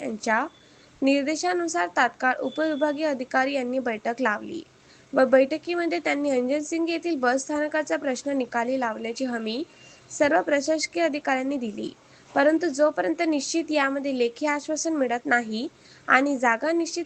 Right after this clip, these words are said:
प्रशासन करून देत नाही, तोपर्यंत नागरिक आंदोलनाच्या पवित्र्यावरून मागे हटण्यास तयार नाही. अंजनसिंगी परिसरातील नागरिक, विद्यार्थी, महिला यांची बस स्थानक नसल्याने होणारी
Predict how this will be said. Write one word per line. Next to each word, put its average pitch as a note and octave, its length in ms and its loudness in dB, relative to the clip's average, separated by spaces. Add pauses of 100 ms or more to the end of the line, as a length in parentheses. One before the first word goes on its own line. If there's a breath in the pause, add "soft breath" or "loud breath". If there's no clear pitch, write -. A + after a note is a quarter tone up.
प्रशासन C#4+ 420 -2
करून C#4+ 280 0
देत A#3+ 260 -2
नाही, A#3 420 -4 (480 soft breath)
तोपर्यंत D#4+ 560 4
नागरिक C#4 420 0
आंदोलनाच्या D4+ 640 0
पवित्र्यावरून A#3+ 800 -2
मागे A#3 320 -2
हटण्यास D#4 480 -2
तयार A#3 240 0
नाही. G#3+ 440 -8 (560 loud breath)
अंजनसिंगी E4 640 4
परिसरातील D#4 680 0
नागरिक, C4 360 0
विद्यार्थी, C#4 480 0
महिला D#4 320 2
यांची B3 500 -2 (480 soft breath)
बस C#4+ 260 8
स्थानक E4+ 380 0
नसल्याने C#4+ 520 0
होणारी B3+ 340 0